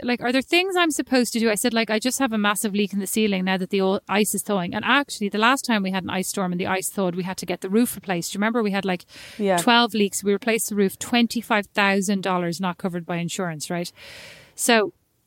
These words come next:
Speaker 1: fine. And I'm like, "Well, that's it. We're never going to have another problem until," well, actually, the best part was I'm downstairs in the basement working, um, at the moment with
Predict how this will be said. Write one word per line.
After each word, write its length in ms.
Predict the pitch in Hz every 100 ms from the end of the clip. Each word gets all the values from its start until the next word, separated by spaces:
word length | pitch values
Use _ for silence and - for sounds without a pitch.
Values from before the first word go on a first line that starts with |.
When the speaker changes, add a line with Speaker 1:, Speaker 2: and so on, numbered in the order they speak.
| _ -
Speaker 1:
fine. 480 | 240 208 165 202 233 _ _ _ -
And 100 | 214
I'm 100 | 208
like, 200 | 196 -
"Well, 60 | 220
that's 220 | 220 -
it. 240 | 175 - _ _
We're 120 | 208 208
never 380 | 220 240 226
going 180 | 220 202
to 80 | 185
have 120 | 190
another 240 | 190 185 180
problem 400 | 196 175 170 - _
until," 440 | - 208 214 208 196 -
well, 160 | 226
actually, 220 | 208 233
the 60 | 196
best 240 | 208 214 -
part 200 | 202 -
was 300 | 190 165 - _ - _ _ -
I'm 280 | 226 240 240
downstairs 500 | 226 202 220 190 -
in 220 | 226 220
the 80 | 208
basement 400 | 190 180 190 175
working, 480 | 185 175 165 170 -
um, 340 | 190 175 175
at 140 | - 202
the 60 |
moment 300 | 202 190 175
with 240 | 185 175